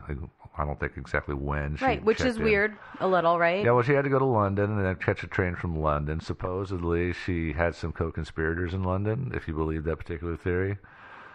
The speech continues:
Speaker 1: She might have stayed there for a day or two, and, and apparently these people also helped her out by giving her some cash.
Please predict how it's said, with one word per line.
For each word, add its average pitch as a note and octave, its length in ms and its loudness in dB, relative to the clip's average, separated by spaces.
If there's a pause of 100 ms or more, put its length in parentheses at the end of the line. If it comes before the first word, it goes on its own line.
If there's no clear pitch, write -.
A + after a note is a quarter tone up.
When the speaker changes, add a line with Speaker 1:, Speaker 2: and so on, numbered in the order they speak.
(120)
Speaker 1:
She - 140 -4
might F#2 100 4
have E2+ 80 0
stayed E2 300 0
there E2 160 2
for G2 160 -2
a F2+ 60 -4
day F#2+ 120 0
or F#2+ 100 0
two, A2+ 420 0
and, E2+ 140 0
and D2+ 140 -2
apparently E2 320 -6
these D#2 140 -4
people D2 280 -4
also D2 280 -2
helped D2+ 240 -4
her C#2+ 100 0
out C#2 140 -2
by D2+ 60 -4
giving D2 200 -4
her C#2+ 80 -2
some D2+ 160 -10
cash. C2+ 420 -2